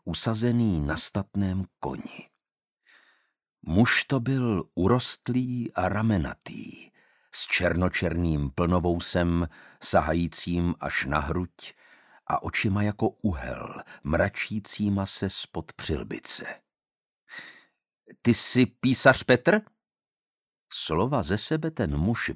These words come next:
vyrážel příkře, avšak jeho výslovnost byla měkká, jak to bývá u Poláků,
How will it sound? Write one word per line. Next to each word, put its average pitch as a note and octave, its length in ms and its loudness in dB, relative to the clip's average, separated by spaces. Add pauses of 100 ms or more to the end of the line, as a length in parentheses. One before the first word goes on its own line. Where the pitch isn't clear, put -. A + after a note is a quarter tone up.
vyrážel G#2+ 600 -2
příkře, - 680 -8 (640)
avšak - 380 -2
jeho F#2 220 4
výslovnost D3 720 -2
byla B2 280 -2
měkká, F2+ 840 -2 (200)
jak D#2 200 -2
to D#2+ 120 0
bývá D#2 520 2
u F2 60 -6
Poláků, G2+ 1000 -2